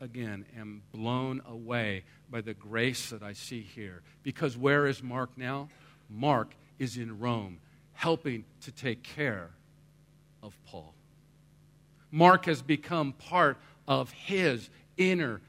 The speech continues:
team. And now he's sending the greetings along with the others to this church. And there's this, again, this perfect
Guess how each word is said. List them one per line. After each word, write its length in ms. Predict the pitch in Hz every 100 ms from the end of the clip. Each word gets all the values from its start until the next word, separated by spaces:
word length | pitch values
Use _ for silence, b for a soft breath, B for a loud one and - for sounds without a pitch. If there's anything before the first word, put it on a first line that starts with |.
| -
team. 420 | - 175 156 107 85 - - - _ _ - - _ b b _
And 140 | 160 160
now 220 | 170 180
he's 200 | 170 156
sending 380 | - 175 170 160
the 60 |
greetings 540 | 135 143 175 185 147 120
along 640 | 135 139 151 160 143 107 b b
with 140 | 151 139
the 180 | 156 143
others 480 | 175 175 131 110 -
to 240 | - 170
this 300 | 139 127 -
church. 560 | - 135 - - - - b b b
And 220 | 180 190
there's 200 | 196 190
this, 200 | 175 170
again, 320 | 180 165 196 170
this 160 | 151
perfect 680 | - - 208 208 - 156 -